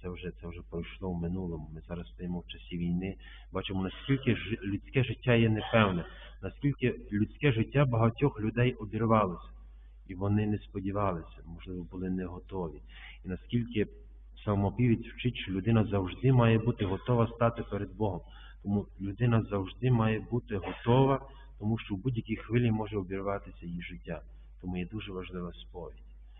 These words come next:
Ми стоїмо в часі посту. Цей піст вже триває, цей великодній час, і ми приготовляємося до того праздника Воскресіння. І ми маємо вже приступати до святої сповіді.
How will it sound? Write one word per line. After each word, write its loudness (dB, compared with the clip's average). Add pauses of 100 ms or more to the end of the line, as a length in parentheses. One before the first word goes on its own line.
(560)
Ми 0
стоїмо -2
в -10
часі -14 (100)
посту. -6 (260)
Цей 2
піст -6
вже 0
триває, 0 (100)
цей -2
великодній -2
час, 2 (720)
і 4 (280)
ми 0
приготовляємося 2
до -6
того 2 (100)
праздника 2 (480)
Воскресіння. -4 (360)
І -8
ми 2
маємо 4
вже 2
приступати -6
до -14
святої -8
сповіді. -10